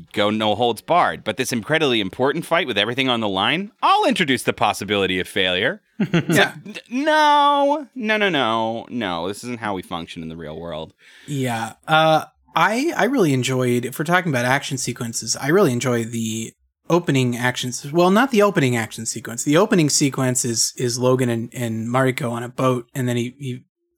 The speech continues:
Speaker 2: takes, absorbs
Speaker 1: <laughs> Oh, yeah.
Speaker 2: some bullets and then cuts up some, like, flying sky goons.
Speaker 1: Yeah.
Speaker 2: Um, but the, the one after that, where we,
Speaker 1: Yes.
Speaker 2: we deal with, um, we have our agent, uh, Agent
Speaker 1: Asano.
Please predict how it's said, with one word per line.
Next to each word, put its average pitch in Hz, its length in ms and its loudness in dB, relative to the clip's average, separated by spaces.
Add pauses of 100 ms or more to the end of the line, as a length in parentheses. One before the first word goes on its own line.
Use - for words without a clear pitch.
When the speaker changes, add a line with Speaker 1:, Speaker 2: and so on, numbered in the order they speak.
(140)
Speaker 2:
takes, - 400 -2 (260)
absorbs 147 320 2
Speaker 1:
<laughs> - 20 4
Oh, 151 60 4
yeah. 135 80 4
Speaker 2:
some 123 220 0
bullets 131 440 2
and 123 140 -2
then 117 180 -2 (280)
cuts 156 260 0
up 147 180 2
some, 127 220 -2
like, 117 220 -2
flying 123 480 0
sky 143 300 0
goons. 113 440 -8 (380)
Speaker 1:
Yeah. 113 380 2
Speaker 2:
Um, 120 140 -2 (360)
but 160 180 2
the, 135 380 4
the 143 100 0
one 185 240 2
after 160 400 0
that, 113 320 -8
where 139 220 2
we, 131 140 0
Speaker 1:
Yes. - 600 0
Speaker 2:
we 139 280 -2
deal 165 300 4
with, 139 360 2
um, 120 500 0 (500)
we 143 120 -2
have 147 180 2
our 127 220 4
agent, 123 680 0
uh, 120 260 -6
Agent 123 760 -4
Speaker 1:
Asano. 95 480 -2